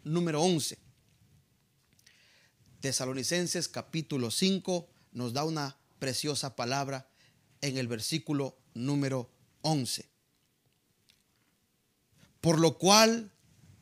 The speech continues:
mis queridos amados y hermanos, animaos los unos a los otros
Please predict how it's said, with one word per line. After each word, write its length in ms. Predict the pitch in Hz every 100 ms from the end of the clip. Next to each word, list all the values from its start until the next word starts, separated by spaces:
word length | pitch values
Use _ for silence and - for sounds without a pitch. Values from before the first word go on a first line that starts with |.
| -
mis 180 | 135 123
queridos 240 | 143 165
amados 320 | 151 151 156
y 20 | 151
hermanos, 840 | 147 196 214 208 - - - - _ _ _ _ _ _ _ _ _ _ _ _ _ _ _ _ - - - -
animaos 1400 | 180 185 190 185 170 185 226 185 127 113 - - - - - -
los 360 | 127 131 120 -
unos 640 | 165 170 175 170 165 - -
a 140 | - 127
los 200 | 120 120
otros 560 | 151 - 117 - -